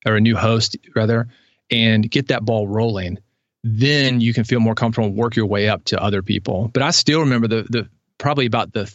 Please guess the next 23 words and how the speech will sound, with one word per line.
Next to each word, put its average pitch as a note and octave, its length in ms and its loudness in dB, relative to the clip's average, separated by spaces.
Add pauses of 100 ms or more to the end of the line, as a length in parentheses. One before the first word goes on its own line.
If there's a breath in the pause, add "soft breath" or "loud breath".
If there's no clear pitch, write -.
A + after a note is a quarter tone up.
(180)
thirteenth D#3 420 0
or A#2+ 60 0
fourteenth C3+ 560 -2
guest, A2+ 600 0 (120)
I'd A#2 140 -2
run B2 240 0
out A#2 140 0
of G#2 100 -2
buddies A2+ 320 0
to G#2+ 100 -2
call G2+ 400 0
or G2 40 -6
run G#2+ 200 2
out G#2 140 2
of G2 120 -4
people A2 280 0
that G#2 100 0
we G#2+ 120 4
had A2 120 4
<laughs> - 0 -
booked, - 500 0 (180)
and D3 100 4
getting, D#3 380 0